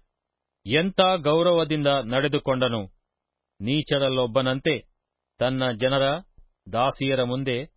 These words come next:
ಬೆತ್ತಲೆಯಾಗಿದ್ದಾನಲ್ಲ" ಅಂದಳು. ಆಗ ದಾವೀದನು ಆಕೆಗೆ, ಯೆಹೋವನ ಸನ್ನಿಧಿಯಲ್ಲಿಯಷ್ಟೇ ನಿನ್ನ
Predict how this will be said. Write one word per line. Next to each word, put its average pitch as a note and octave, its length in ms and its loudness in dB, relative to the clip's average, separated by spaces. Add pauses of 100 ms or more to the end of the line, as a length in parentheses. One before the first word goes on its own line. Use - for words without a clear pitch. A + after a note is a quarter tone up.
(340)
ಬೆತ್ತಲೆಯಾಗಿದ್ದಾನಲ್ಲ" B2+ 1200 0 (420)
ಅಂದಳು. A#2 460 0 (720)
ಆಗ A#2 260 4
ದಾವೀದನು A#2+ 720 0
ಆಕೆಗೆ, A#2+ 680 -4 (680)
ಯೆಹೋವನ C#3+ 640 0
ಸನ್ನಿಧಿಯಲ್ಲಿಯಷ್ಟೇ C3+ 1160 -2 (720)
ನಿನ್ನ C3+ 200 0